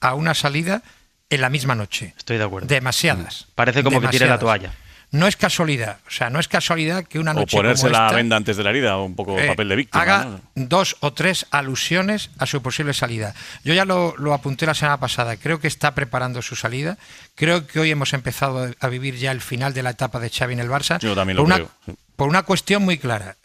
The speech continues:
Speaker 1: creo que empezamos a vivir el final de la etapa de Xavi, por una cuestión muy clara. Yo creo que este equipo es incapaz de recortarle siete puntos al Madrid en Liga y no veo a este equipo ahora mismo, eh, con capacidad de competir en la Champions.
Speaker 2: Mm.
Speaker 1: En ese escenario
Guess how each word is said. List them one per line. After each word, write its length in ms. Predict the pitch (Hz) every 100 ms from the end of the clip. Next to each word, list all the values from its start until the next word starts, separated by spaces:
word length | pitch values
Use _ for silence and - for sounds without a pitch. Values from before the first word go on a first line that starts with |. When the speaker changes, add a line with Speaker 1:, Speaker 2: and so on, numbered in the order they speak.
| - -
Speaker 1:
creo 180 | 156
que 80 | 156
empezamos 460 | 160 147 170 170 -
a 40 |
vivir 320 | 147 160 - -
el 120 | 135
final 300 | - 139 156
de 80 | 147
la 100 | 135
etapa 280 | 139 131 120
de 80 |
Xavi, 260 | - 120 110 - - -
por 80 | 156
una 100 | 175
cuestión 260 | 160 - 147
muy 100 | 135
clara. 340 | 113 104 101 - - - _ _
Yo 240 | 110 143 151
creo 360 | 156 147 135 -
que 120 | 151
este 160 | -
equipo 240 | 135 135 131
es 80 | 147
incapaz 340 | 127 127 135
de 60 | 127
recortarle 480 | 123 120 135 131
siete 280 | 120 143 127
puntos 360 | 107 131 127 123
al 80 | 113
Madrid 240 | 117 117
en 80 | 113
Liga 320 | 139 151 262 - - - - -
y 120 | 143
no 160 | 165
veo 220 | 160 170 147
a 20 |
este 220 | - 135
equipo 300 | 113 143 147
ahora 140 | 135
mismo, 440 | 127 143 151 160 - 139
eh, 180 | 127 113
con 140 | 120
capacidad 420 | 127 123 - 139
de 120 | 143
competir 400 | - 120 123 131
en 80 | 123
la 80 | 113
Champions. 480 | - 104 110 101 - - -
Speaker 2:
Mm. 80 | 147
Speaker 1:
En 100 | 151
ese 220 | 190 -
escenario 540 | 202 175 151 147 196